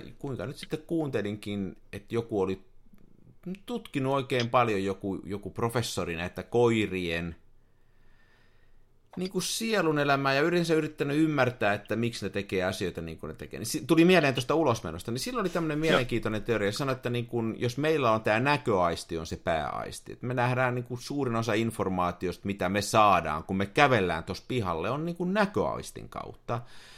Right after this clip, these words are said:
Speaker 1: Niin koiralla se su-, huomattavasti isompi osa sitä aivotoimintaa menee sen hajuaistin perässä. Sen hajuaisti on tarkempi ja sen aivosta isompi osa käsittelee hajuaisti-informaatiota.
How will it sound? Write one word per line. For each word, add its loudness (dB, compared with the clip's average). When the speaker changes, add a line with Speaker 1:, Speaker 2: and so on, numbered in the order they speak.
Speaker 1:
Niin -4
koiralla 6
se 2
su-, 2
huomattavasti -2
isompi -2
osa 0
sitä 2
aivotoimintaa 2
menee -2
sen -4
hajuaistin 2
perässä. -6
Sen -10
hajuaisti 0
on -2
tarkempi 2
ja 2
sen -4
aivosta 4
isompi 0
osa 0
käsittelee -4
hajuaisti-informaatiota. -2